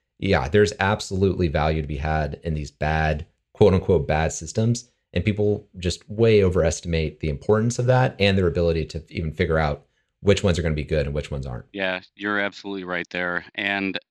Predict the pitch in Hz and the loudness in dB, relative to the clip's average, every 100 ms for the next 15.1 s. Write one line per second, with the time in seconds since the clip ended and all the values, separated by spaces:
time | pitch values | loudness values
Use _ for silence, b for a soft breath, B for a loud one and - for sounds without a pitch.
0 | _ _ _ _ - 143 156 156 135 - | _ _ _ _ -8 -4 -2 -2 -4 -6
1 | 123 117 113 92 107 101 107 104 101 101 | -8 -6 -6 -6 -6 -6 -6 -4 -2 -4
2 | 92 104 98 104 98 92 90 - _ _ | -2 -4 -4 -8 -12 -12 -16 -20 _ _
3 | _ - - 92 87 85 82 82 80 82 | _ -16 -10 -8 -10 -12 -14 -16 -20 -20
4 | - _ - 98 95 95 85 _ _ _ | -20 _ -12 -8 -6 -8 -10 _ _ _
5 | - 104 104 104 110 - 95 - 98 - | -8 -8 -8 -6 -6 -6 -10 -6 -6 -6
6 | 98 85 - 90 87 87 - 95 90 90 | -12 -14 -6 -6 -4 -10 -14 -14 -10 -10
7 | - 98 95 92 87 85 - 95 90 92 | -8 -4 -2 -2 -6 -14 -10 -10 -8 -8
8 | 87 - 90 87 - 92 90 90 90 87 | -10 -12 -16 -16 -12 -8 -6 -6 -8 -8
9 | 87 87 82 90 87 - _ _ _ _ | -8 -10 -14 -16 -14 -18 _ _ _ _
10 | - 92 90 _ _ - 107 104 101 104 | -10 -8 -8 _ _ -4 -2 -2 -4 -4
11 | - 104 98 - 98 98 87 98 95 92 | -4 -4 -4 -4 -8 -6 -6 -4 -2 -2
12 | 92 87 - 98 - 104 101 90 92 95 | -4 -6 -8 -8 -8 -8 -8 -10 -10 -8
13 | 92 87 - 90 87 - - - - 90 | -6 -8 -12 -10 -10 -10 -12 -12 -14 -14
14 | - - 92 - 85 85 87 82 - 82 | -12 -10 -10 -12 -20 -20 -20 -12 -10 -10
15 | 82 | -12